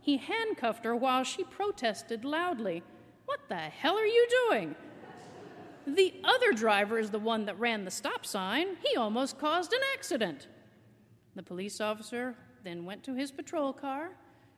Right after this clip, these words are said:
checked her driver's license and registration, and then returned and unhandcuffed her, saying, "I'm so sorry, miss. I just figured that this car, so clearly owned by a faithful Christian,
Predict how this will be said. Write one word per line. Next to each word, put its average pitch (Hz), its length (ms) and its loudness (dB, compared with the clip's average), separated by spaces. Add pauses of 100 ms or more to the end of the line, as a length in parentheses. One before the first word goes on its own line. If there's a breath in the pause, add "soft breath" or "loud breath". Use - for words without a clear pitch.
(100)
checked 202 280 -4
her 247 80 -4
driver's 226 480 0
license 247 440 -2
and 294 120 0
registration, 262 840 -4
and 220 160 -4
then 240 220 -2
returned 254 540 -2
and 226 180 -4
unhandcuffed 294 880 0
her, 214 100 -4
saying, 214 460 -4 (580 loud breath)
"I'm 320 180 2
so 262 240 -2
sorry, 214 460 -2
miss. 214 460 -4 (460 soft breath)
I 240 160 4
just 220 220 -2
figured 196 340 -6
that 190 340 -6
this 214 200 -4
car, 175 360 -6
so 185 400 0 (180)
clearly 240 760 0
owned 220 420 0
by 185 180 0
a 190 140 0
faithful 302 540 -6
Christian, - 640 -6